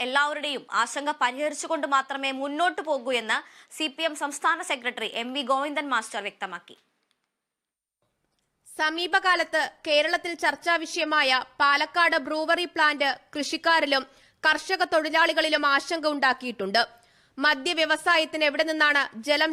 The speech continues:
Speaker 2: ലഭിക്കുക എന്ന ചോദ്യം സത്യൻ മുഖേരി ഉയർത്തുന്നു. മദ്യ കമ്പനി വെള്ളം ചൂഷണം ചെയ്യുന്നതോടെ കൃഷിക്ക് ആവശ്യമായ വെള്ളം ലഭിക്കാതെയാകും. അതിലൂടെ കാർഷിക മേഖലയെ ആകെ തന്നെ സ്തംഭനത്തിലാക്കുന്ന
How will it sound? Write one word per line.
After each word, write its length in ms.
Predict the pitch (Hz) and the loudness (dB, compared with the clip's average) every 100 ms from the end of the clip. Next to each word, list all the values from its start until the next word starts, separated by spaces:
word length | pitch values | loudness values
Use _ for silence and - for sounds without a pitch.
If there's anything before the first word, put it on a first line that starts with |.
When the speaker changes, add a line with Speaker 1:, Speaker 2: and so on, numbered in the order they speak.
| 294 | 0
Speaker 2:
ലഭിക്കുക 300 | 277 330 311 294 | -2 -4 -2 0
എന്ന 120 | 285 311 | -2 0
ചോദ്യം 340 | 277 254 269 - - | 0 2 -4 -4 -4
സത്യൻ 320 | 311 269 311 302 | -2 0 -2 -2
മുഖേരി 280 | 277 277 262 | 0 0 0
ഉയർത്തുന്നു. 460 | 240 214 - 214 247 - _ _ _ _ 294 | -2 -2 -4 -6 -6 -8 _ _ _ _ 0
മദ്യ 340 | 330 277 381 370 | 0 2 -2 0
കമ്പനി 300 | 339 330 302 - 226 294 | 0 0 -2 -8 -2 0
വെള്ളം 260 | 302 339 330 | 2 0 -2
ചൂഷണം 380 | 320 311 349 349 330 | -6 -6 -4 -4 -2
ചെയ്യുന്നതോടെ 520 | 320 320 302 294 285 262 - _ - | -4 -2 0 2 2 0 -6 _ -6
കൃഷിക്ക് 360 | 294 - 359 339 311 | -4 -4 -2 2 2
ആവശ്യമായ 440 | 311 - 330 311 294 | 0 -6 0 2 2
വെള്ളം 200 | 294 294 277 | 0 0 -2
ലഭിക്കാതെയാകും. 760 | 254 - 285 226 196 196 226 - _ _ _ - | -4 0 0 2 0 0 -2 -10 _ _ _ -4
അതിലൂടെ 320 | 247 311 330 320 | -2 -2 -2 0
കാർഷിക 420 | 294 277 277 320 320 | 2 2 0 -2 0
മേഖലയെ 420 | 311 294 311 285 269 - 254 | 0 0 -2 -2 -4 0 4
ആകെ 200 | 269 294 - | 4 0 -4
തന്നെ 180 | 302 302 | -4 -4
സ്തംഭനത്തിലാക്കുന്ന 840 | 311 285 277 311 311 285 277 294 | -2 -2 0 -4 2 2 2 2